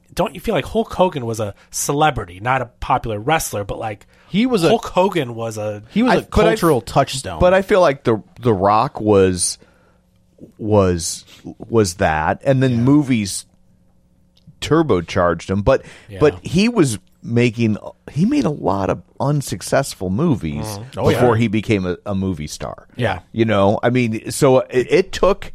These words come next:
Speaker 3: him a long time. I mean, it took him ten or twelve years
Speaker 1: For sure.
Speaker 3: before he really solidified the fact that people would go to a movie for
Speaker 2: For him.
Speaker 3: him.
Speaker 1: But Hulk Hogan became famous without movies. His movies were
Speaker 3: But,
Speaker 1: bad,
Speaker 3: but
Speaker 1: but
Speaker 3: I,
Speaker 1: he
Speaker 3: but
Speaker 1: was a
Speaker 3: I,
Speaker 1: s-
Speaker 3: I think The Rock was famous before movies. Like,
Speaker 2: Oh.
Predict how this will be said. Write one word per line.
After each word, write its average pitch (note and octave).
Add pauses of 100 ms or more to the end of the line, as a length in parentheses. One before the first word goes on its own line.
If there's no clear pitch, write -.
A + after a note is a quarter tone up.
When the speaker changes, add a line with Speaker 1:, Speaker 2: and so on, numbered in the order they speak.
(280)
Speaker 3:
him E3
a D#3
long A#2
time. A#2
I G#2
mean, G#2+
it E3+
took -
him E3+
ten A#2+
or G2
twelve F#2+
years A#2
Speaker 1:
For G#2
sure. C#3
Speaker 3:
before A#2+
he B2+
really A2+
solidified G#2
the F#2
fact F2+
that F#2
people G2
would F2+ (220)
go F2+
to F2+
a F2+
movie G2
for -
Speaker 2:
For G#2
him. A2
Speaker 3:
him. -
Speaker 1:
But C3+
Hulk C#3+
Hogan E3+
became G#2+
famous A2+
without B2
movies. A2+
His D#3
movies A#2
were G2+
Speaker 3:
But, A2
Speaker 1:
bad, C3+
Speaker 3:
but F3
Speaker 1:
but -
Speaker 3:
I, D#3+
Speaker 1:
he E3
Speaker 3:
but E3
Speaker 1:
was -
a -
Speaker 3:
I, D#3+
Speaker 1:
s- -
Speaker 3:
I C3
think G3
The C#3+
Rock A2+
was F3+
famous G2+
before F#2+
movies. D2+
Like, B2
Speaker 2:
Oh. C#3+